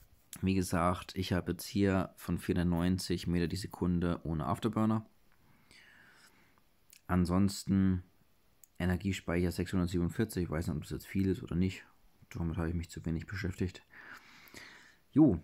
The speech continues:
ansonsten nach dem Afterburner eben, wie gesagt, ein Magne-, Magnetic Field Stabilizer.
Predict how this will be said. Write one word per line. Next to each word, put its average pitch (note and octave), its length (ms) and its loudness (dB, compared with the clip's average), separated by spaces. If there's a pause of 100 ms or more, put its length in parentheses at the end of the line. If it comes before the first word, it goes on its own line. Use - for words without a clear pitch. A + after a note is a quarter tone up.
(260)
ansonsten D3 480 2
nach G#2+ 180 2
dem A#2+ 100 -4
Afterburner G#2+ 880 0
eben, F#2 320 2
wie F2 140 2
gesagt, F2+ 500 -2
ein E2+ 220 -2
Magne-, F2+ 380 -2
Magnetic F#2+ 680 -4
Field A2 360 0
Stabilizer. A#2+ 640 0